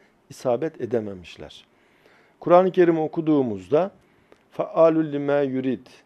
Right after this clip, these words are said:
Allah dilediğini yapar. يَخْلُقُ مَا يَشَاءُ Dilediğin ne dilerse yaratır. كُلَّ يَوْمٍ هُوَ فِي شَأْنٍ O her an bir tasarruftadır. Bu gibi ayetler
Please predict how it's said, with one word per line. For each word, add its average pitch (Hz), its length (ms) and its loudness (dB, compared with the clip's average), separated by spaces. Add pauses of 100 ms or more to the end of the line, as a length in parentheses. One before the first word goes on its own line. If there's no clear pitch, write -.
(140)
Allah 123 380 -4 (640)
dilediğini 127 480 -2
yapar. 113 580 -6 (420)
يَخْلُقُ 127 460 -2
مَا 113 320 -4
يَشَاءُ 107 340 -8 (400)
Dilediğin 120 520 -6
ne 131 140 -2
dilerse 110 600 -4 (380)
yaratır. 117 600 -2 (760)
كُلَّ 156 180 0 (140)
يَوْمٍ 143 180 4 (120)
هُوَ 131 180 0
فِي 127 160 -8
شَأْنٍ 120 460 -6 (220)
O 120 120 -4
her 127 180 0
an 123 180 -2
bir 120 40 -6
tasarruftadır. 113 1000 -6 (280)
Bu 190 80 -6
gibi 185 200 0
ayetler 120 640 2